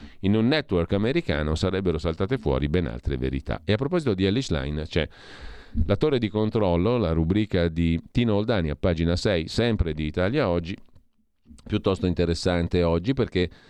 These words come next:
La Schlein ha già un programma, la parola chiave è redistribuzione, che tradotto significa semplicemente più tasse, più spese. Prodi finge di non saperlo. Per Elly Schlein, più tasse su donazioni,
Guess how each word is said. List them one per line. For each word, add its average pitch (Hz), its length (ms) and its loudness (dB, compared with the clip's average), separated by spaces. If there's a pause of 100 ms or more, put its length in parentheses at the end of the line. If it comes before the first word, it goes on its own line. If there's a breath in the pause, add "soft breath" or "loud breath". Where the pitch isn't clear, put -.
(540 loud breath)
La 107 120 2
Schlein 123 420 2
ha 120 80 2
già 110 200 2
un 110 80 0
programma, 110 600 0
la 87 120 2
parola 101 360 2
chiave 120 540 2
è 95 40 2
redistribuzione, 92 1500 2
che 92 100 0
tradotto 135 420 -2
significa 87 540 0
semplicemente 82 720 0
più - 340 -2
tasse, 113 560 -2 (160)
più 151 180 0
spese. 73 720 -2
Prodi 160 420 0
finge 110 420 2
di 123 100 -2
non 92 180 0
saperlo. 87 680 -2
Per 101 160 2
Elly 107 220 2
Schlein, 104 440 0 (180)
più 151 260 2
tasse 113 500 0
su 127 160 -2
donazioni, 90 800 0